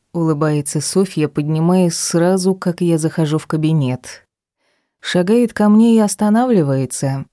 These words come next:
глядя снизу вверх с улыбкой. "Я по делу", добавляет.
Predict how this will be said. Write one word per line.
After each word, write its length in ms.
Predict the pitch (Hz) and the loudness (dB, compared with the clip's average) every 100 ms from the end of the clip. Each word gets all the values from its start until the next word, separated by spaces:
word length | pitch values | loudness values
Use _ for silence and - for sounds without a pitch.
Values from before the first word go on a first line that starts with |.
| _ _ _ _ | _ _ _ _
глядя 500 | 190 160 147 147 151 | 0 2 0 0 -2
снизу 460 | 143 165 160 156 156 | -2 -2 0 -2 -2
вверх 320 | 147 156 143 | 0 0 -2
с 140 | - | -4
улыбкой. 680 | 165 165 143 - 151 139 185 _ _ _ _ _ _ _ _ | 0 0 -2 -6 -8 -8 -10 _ _ _ _ _ _ _ _
"Я 400 | 175 170 160 160 | -2 0 2 0
по 180 | 156 160 | 0 -2
делу", 460 | 151 151 156 180 185 _ _ | 0 0 0 -2 -4 _ _
добавляет. 960 | 151 147 147 147 147 139 139 - - | -4 -2 0 0 -2 -2 -6 -10 -20